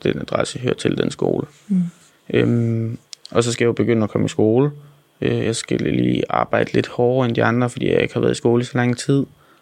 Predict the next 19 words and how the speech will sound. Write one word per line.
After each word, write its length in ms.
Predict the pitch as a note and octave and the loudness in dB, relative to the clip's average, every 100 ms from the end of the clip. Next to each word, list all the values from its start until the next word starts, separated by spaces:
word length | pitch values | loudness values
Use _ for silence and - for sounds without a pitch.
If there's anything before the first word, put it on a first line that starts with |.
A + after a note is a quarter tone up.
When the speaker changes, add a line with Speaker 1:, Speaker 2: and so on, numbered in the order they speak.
| _ _ _ _ _ - | _ _ _ _ _ -8
Speaker 1:
Og 180 | B2 | -6
så, 120 | B2+ C3 | 2 4
øhm, 680 | C3 B2+ A#2 A2+ A2+ A2 A2+ _ _ _ _ _ _ _ _ _ _ _ | 4 4 2 2 0 -2 -6 _ _ _ _ _ _ _ _ _ _ _
ja, 60 | B2 | -4
så 100 | B2 | -2
skal 140 | - | 2
jeg 80 | B2 | 4
have 100 | B2 | 4
min 120 | B2+ | 4
niende 240 | D3 F3 B2+ | 4 2 2
klasse, 460 | C3 B2+ C3+ - - | 2 2 -2 -6 -4
når 80 | B2+ | -4
jeg 100 | - | 0
ko-, 340 | A#2 - - | 2 2 0
når 100 | - | -2
jeg 100 | A#2+ | -2
kommer 220 | - A#2+ A#2 | 0 2 2
i 60 | |
niende 340 | C#3 F3+ E3 | 4 2 0